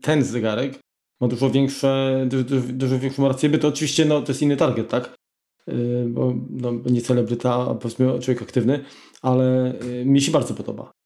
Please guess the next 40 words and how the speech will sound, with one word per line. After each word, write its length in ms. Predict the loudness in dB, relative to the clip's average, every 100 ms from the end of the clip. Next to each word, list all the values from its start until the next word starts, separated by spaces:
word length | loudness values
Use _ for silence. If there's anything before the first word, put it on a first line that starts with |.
| _
tak? 340 | -8 -8 -10
I 480 | -10 -6 -4 -4 -4
gdyby 240 | 2 4 6
nie 120 | 4
to, 160 | 2
że 140 | 2 2
oczywiście 500 | 0 -2 2 2 2
cena 280 | 2 2 4
jest 480 | 4 0 -6 -10 0
znów, 360 | 0 0 -6
y, 340 | -8 -6 -6 -8 -10 -14 -12 -14 -14 -20 _
nie 160 | 4 4
dla 140 | 4
mnie, 340 | 2 0 -4 _ _ _ _ _ _ -2
to 120 | 0
bym 440 | 2 2 0 -2 -12 _ _
bardzo 220 | -4 -2 0
chętnie 240 | 2 0
celował 440 | 2 2 4 0
w, 280 | -6 -18 -20 _
właśnie 260 | -6 -4 -8
w 60 | -6
taki, 260 | -10 -8
taki 240 | -8 0 2
model. 320 | 2 0 -6 -2
Może 220 | 2 4 4
dlatego, 340 | 4 4 2
że 200 | 4 4
już 180 | 2 2
mój 140 | 2
wzrok 320 | 2 2 0
też 240 | 0 -2 0
jest 220 | -2 0
taki, 240 | -2 2
że 260 | 2 4 2 -2 -10 0
na 100 | 2
tych 480 | 2 0 -6 -16 _
czterdziestu 520 | -8 -2 0 0 -2
dziewięciu 300 | 2 2 4
milimetrach 520 | 4 4 2 -2 -4